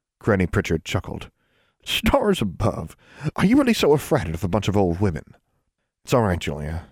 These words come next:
Alexandra said. "I think the grannies just want to see who it is they named." Granny Pritchard closed her mouth and eyed Alexandra once more.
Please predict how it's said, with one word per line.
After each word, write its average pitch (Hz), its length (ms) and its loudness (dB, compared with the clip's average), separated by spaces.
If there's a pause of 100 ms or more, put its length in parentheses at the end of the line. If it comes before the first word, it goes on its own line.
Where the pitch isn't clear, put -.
Alexandra 80 460 -8
said. 76 300 -8 (480)
"I 98 80 -4
think 127 140 0
the 131 60 -2
grannies 104 360 2
just - 260 -4
want - 160 -4
to 92 80 -6
see 92 240 0
who 95 160 2
it 92 80 2
is 90 180 2
they 82 160 0
named." 76 640 -4 (600)
Granny 104 240 2
Pritchard 117 380 0
closed 92 360 0
her 90 60 2
mouth 87 420 -2
and 76 220 -8
eyed 87 240 0
Alexandra 85 520 0
once 78 320 -6
more. 78 380 -4